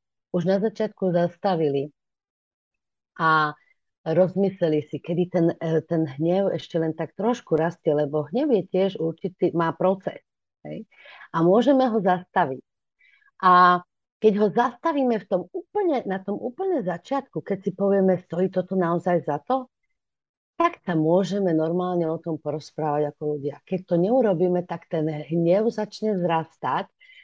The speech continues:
a dostane sa až niekde hore, kde vlastne dosahuje taký ten najvyšší bod, kde už proste hovoríme veci, ktoré by sme nikdy nemysleli, že povieme, alebo máme iné prejavy,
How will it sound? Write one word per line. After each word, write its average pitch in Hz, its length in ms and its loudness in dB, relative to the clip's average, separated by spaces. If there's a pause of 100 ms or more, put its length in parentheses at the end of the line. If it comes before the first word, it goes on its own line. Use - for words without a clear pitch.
(100)
a - 160 -8
dostane 233 480 2
sa 240 160 -2
až 160 240 -2
niekde 180 480 0
hore, 160 400 -2
kde 165 160 -4
vlastne 165 480 -2
dosahuje 170 560 0
taký 165 240 -8
ten 160 400 -2 (1040)
najvyšší 220 640 2
bod, 180 320 2 (480)
kde 175 320 2
už 190 400 -2
proste 175 800 -2 (400)
hovoríme 180 480 -2
veci, 160 240 -8
ktoré 160 240 0
by 156 160 -4
sme 160 140 -2 (500)
nikdy 170 220 -4 (100)
nemysleli, 156 400 -2
že 147 80 -6
povieme, 196 720 0 (400)
alebo 175 800 2
máme 160 320 -4
iné 196 320 -4
prejavy, 170 640 0